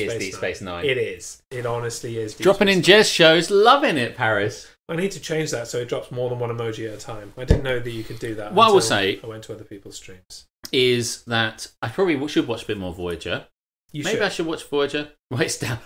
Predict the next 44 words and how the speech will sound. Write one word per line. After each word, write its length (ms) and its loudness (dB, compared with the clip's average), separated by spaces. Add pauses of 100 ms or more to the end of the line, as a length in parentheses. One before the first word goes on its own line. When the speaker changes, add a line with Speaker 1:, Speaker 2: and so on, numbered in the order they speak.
(140)
Speaker 1:
race 160 -10
down 140 -10
Deep 160 -14
Space 240 -10
Nine. 300 -10 (520)
Speaker 2:
See, 240 -2
everyone 360 0
is 80 -4
dropping 260 -2
this 160 -4
third 260 -2
person 320 0
thing 200 -8
that 100 -4
I 20 -2
didn't 220 -4
know 80 -4
you 180 -6
could 160 -10
do 140 0
tonight. 340 -12 (640)
Speaker 1:
How 120 0
do 80 -4
you 60 -4
do 100 4
it? 160 0
Do 80 -10
you 60 -10
put 180 0
it, 140 -6
put 100 0
it 100 0
in, 320 -2 (140)
uh, 40 -2
Speaker 2:
Uh, 320 2
s- 0 - (220)
Speaker 1:
asterisks? 520 -2 (680)
Speaker 2:
It's 140 -6
either 220 2
exclamation 680 -4
me 180 -4
or 120 -4
slash 360 -8
me. 220 -8